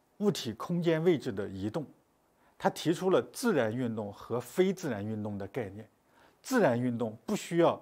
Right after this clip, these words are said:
力的作用，认为重的物体比轻的物体下落快，而非自然运动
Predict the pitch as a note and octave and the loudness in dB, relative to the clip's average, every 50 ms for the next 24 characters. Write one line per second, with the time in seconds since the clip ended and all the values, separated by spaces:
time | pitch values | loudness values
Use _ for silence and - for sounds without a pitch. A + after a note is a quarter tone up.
0 | - _ _ - - D3 C#3 A#2 G2 G2+ F#2+ - C3 G#2+ G2 G2+ A2 _ _ _ | -12 _ _ -10 -6 -4 -2 -2 -2 -4 -8 -8 -8 -8 -8 -8 -12 _ _ _
1 | _ _ _ _ - - - - _ _ - A3+ A3+ G#3+ F3 C3+ B2+ C3 D3 D3 | _ _ _ _ -20 -20 -20 -20 _ _ 6 8 8 8 8 8 6 6 4 0
2 | - - - - C#4 A#3+ F#3 D3 B2 A2+ A2+ A#2+ B2+ B2 - - A2+ A2 - - | -4 -6 0 2 4 4 4 4 2 2 2 -2 -6 -8 -8 -12 -12 -10 -6 -6
3 | A2+ G2+ - - - - F#3+ F#3+ G3 F#3 D#3 A#2+ A#2+ B2 - - G#2+ - - - | -6 -6 -6 -8 -6 -4 -2 0 2 2 2 2 0 -6 -8 -10 -14 -10 -8 -6
4 | A#2+ A2 G#2+ G#2 - - C3+ A#2 - _ _ _ _ _ _ _ _ _ _ _ | -4 -4 -4 -6 -6 -8 -10 -10 -12 _ _ _ _ _ _ _ _ _ _ _
5 | _ - - - - C#3 C#3+ F#3 F#3+ - - - B3+ A#3+ B3 A#3+ - A#3 F3+ C#3 | _ -20 -20 -4 4 6 6 6 6 4 2 4 6 6 6 4 4 2 2 2
6 | A2+ A2+ A#2 B2 A2+ G#2+ G#2 G#2+ G2+ - | 2 0 -2 -2 -2 -2 -4 -6 -8 -10